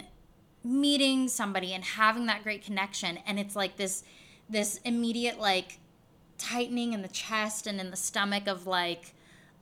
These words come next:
"Oh, but, like, I'm not allowed to, I'm not allowed to be feeling this, you know? I'm not allowed to be feeling this for you because I have a boyfriend," you know? And it's that, like, restriction and, like,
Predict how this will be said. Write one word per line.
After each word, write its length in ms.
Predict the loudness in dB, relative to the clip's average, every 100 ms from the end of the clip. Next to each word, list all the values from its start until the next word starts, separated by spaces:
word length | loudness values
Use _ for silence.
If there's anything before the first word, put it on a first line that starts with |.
| -8
"Oh, 420 | -4 -2 -2 -4
but, 260 | -4 -4 -4
like, 260 | -6 -4
I'm 140 | -2 0
not 220 | 0 -2
allowed 480 | -2 -2 -2 -2 -4
to, 480 | -2 0 2 0 -2 -10 -20 -20 -20 -20 -20 _ -20 -6
I'm 120 | 2 2
not 160 | 2
allowed 260 | 4 4 2
to 60 |
be 120 | -2 -6
feeling 480 | -2 0 2 2
this, 480 | -2 -6 -6 -6 -8 -12 -10
you 160 | -6
know? 380 | -2 -2 -2 -4
I'm 140 | -2 0
not 160 | 2
allowed 200 | 2 0 -2
to 40 |
be 140 | -6
feeling 400 | -8 -4 0 2
this 180 | 2 -2
for 140 | -6 -6
you 240 | -4 -4
because 340 | -6 -4 -2 -2
I 120 | -6 -6
have 200 | -4 -6
a 40 |
boyfriend," 640 | -10 -10 -10 -12 -14 -14 -16 -20 -20 -20 -6
you 140 | -4
know? 320 | 0 2 0 0
And 120 | 0
it's 140 | 0 2
that, 220 | 0 2
like, 120 | 0 -2
restriction 1000 | -4 -2 -4 -2 -4 -4 -6 -6 -6 -6
and, 200 | -4 -4
like, 400 | -2 -2 -2 -8